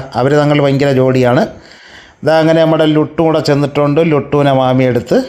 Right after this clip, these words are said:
കൂടെ ഇരുത്തി അങ്ങനെ ഹാപ്പിയായിട്ട് അവിടെ ഇരിക്കുകയാണ് വയ്യാത്ത കാലും കൊണ്ട്.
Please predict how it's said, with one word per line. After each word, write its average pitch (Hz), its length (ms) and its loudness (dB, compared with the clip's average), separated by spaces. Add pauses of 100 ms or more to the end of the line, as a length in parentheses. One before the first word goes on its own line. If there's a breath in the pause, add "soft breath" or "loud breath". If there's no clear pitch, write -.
(380)
കൂടെ 117 300 -2
ഇരുത്തി 117 320 -2 (420)
അങ്ങനെ 135 300 0
ഹാപ്പിയായിട്ട് 123 540 -2
അവിടെ 117 180 0
ഇരിക്കുകയാണ് 117 440 -2 (120)
വയ്യാത്ത 120 320 -2 (140)
കാലും 120 280 0
കൊണ്ട്. 123 220 0